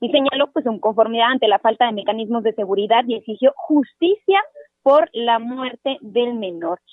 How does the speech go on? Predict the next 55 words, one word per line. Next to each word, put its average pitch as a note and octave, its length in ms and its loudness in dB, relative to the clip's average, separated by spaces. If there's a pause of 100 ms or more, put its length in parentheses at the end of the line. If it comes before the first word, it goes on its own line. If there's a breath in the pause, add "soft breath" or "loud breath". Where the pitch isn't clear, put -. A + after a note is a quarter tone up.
(240 loud breath)
"Yo A#3+ 80 -4
me C#4+ 120 4
siento C4+ 220 0
devastada", B3 680 4 (140)
señalaba. A3 600 -2 (100)
Ella A#3 340 -2
se A#3+ 80 -10
enteró G3+ 280 -6
a D#4+ 100 -2
través G3 300 -6
de G#3 160 -12
la G3 80 -10
cuenta G3+ 260 -6
de, G3+ 200 0
de F#3+ 260 -10
Facebook A#3 380 -2
donde G#3 240 -2
pedían A3 600 -2
por G#3 160 2
la G3+ 160 -2
salud A3+ 340 0
del A#3 140 -4
bebé, G3+ 360 2 (340 loud breath)
pero A3 160 4
al A3+ 80 0
llamarle A3 320 2
a A3 80 2
su A3+ 80 -8
hijo, A#3 240 -6
pues, - 120 -12
ya A3+ 60 4
había G#3+ 160 -2
perdido G#3+ 460 -2 (100)
la F#3 140 -2
vida. E3+ 260 -8 (340 soft breath)
En A3 100 -6
entrevista C4 400 0
detalló B3 420 4
que C4+ 160 0
Humberto, B3 580 2
que G#3+ 120 -10
Jesús G3 220 -20
Humberto, G#3+ 360 -2
el C4+ 80 0
pequeño A3+ 320 -4
de G#3 180 -4
tres B3+ 280 0
semanas, A#3 500 -2
era G#3 100 0
el A3 80 -4
niño A3+ 200 -8
muy C#4 200 -2
deseado, C4+ 540 2
era A3+ 160 4
el G#3+ 100 -10